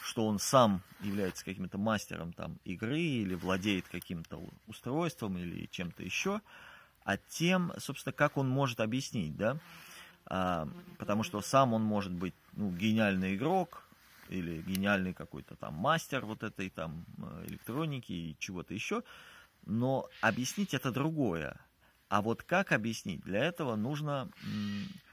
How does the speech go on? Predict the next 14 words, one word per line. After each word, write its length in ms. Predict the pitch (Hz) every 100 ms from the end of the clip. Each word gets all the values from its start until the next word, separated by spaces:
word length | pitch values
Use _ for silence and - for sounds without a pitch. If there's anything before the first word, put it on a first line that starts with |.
| - -
очень 260 | 120 -
хорошо 580 | - 110 104 - 117 127 -
разработать 920 | 110 107 107 104 120 151 104 - - -
вот 140 | -
эти 200 | 95 -
вот 200 | 85 87
алгоритмы. 760 | 87 95 98 101 95 - - - _ _ _ _ - _ _
Вот, 360 | - 95 80 -
вообще 400 | 92 95 - 117
проникнуть 680 | - 95 107 104 - 82 -
в 40 |
эту 220 | 78 -
с-, 120 | - - -
м, 280 | - - -